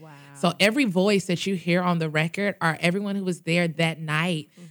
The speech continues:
Speaker 2: just singing and responding in worship. And so I think, like, it's really dope to, instead of having individuals as, like, the highlight, like, the community of what happened in that evening is really the, the,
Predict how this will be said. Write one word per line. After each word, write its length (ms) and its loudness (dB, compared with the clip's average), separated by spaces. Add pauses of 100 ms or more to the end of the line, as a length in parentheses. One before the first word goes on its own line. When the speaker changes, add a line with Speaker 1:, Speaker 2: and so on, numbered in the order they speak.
Speaker 2:
just 300 -2
singing 280 0
and 120 -2
responding 540 -2
in 140 -8
worship. 540 -4 (340)
And 140 2
so 100 0
I 140 4
think, 240 -2
like, 180 0
it's 200 -4
really 320 2
dope 420 0
to, 120 -4
instead 280 -2
of 140 -2
having 640 -2 (400)
individuals 760 2
as, 180 0
like, 180 0
the 100 0
highlight, 580 0
like, 200 0
the 80 -2
community 760 -2 (300)
of 120 4
what 140 2
happened 460 0
in 180 0
that 220 0
evening 440 -2
is 220 -4
really 400 -4
the, 320 -2 (360)
the, 380 -2